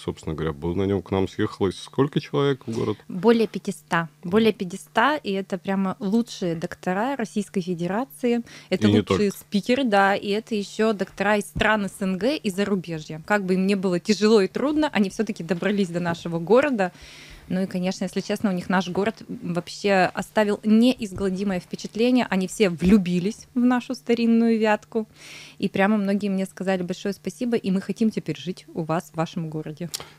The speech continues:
Speaker 1: Слушайте, ну вот, э, именно поэтому я х-, хотел начать с,
Speaker 2: Мгм.
Speaker 1: э, этой темы, потому что знаю, как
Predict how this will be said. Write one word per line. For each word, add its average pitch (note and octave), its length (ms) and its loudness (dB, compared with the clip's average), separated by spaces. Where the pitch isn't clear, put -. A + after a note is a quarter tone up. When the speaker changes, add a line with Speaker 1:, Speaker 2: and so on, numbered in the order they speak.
Speaker 1:
Слушайте, - 380 -6
ну G2 160 4
вот, B2+ 240 0
э, G#2 800 2
именно C3 240 6
поэтому D3 420 2
я F2 140 0
х-, - 140 -14
хотел F#2 340 0
начать A2 440 0
с, F#3+ 260 0
Speaker 2:
Мгм. G3 100 2
Speaker 1:
э, F#2 460 4
этой F2+ 180 0
темы, C#3 300 4
потому F#2 320 -6
что - 160 -8
знаю, F#2+ 320 2
как - 180 -12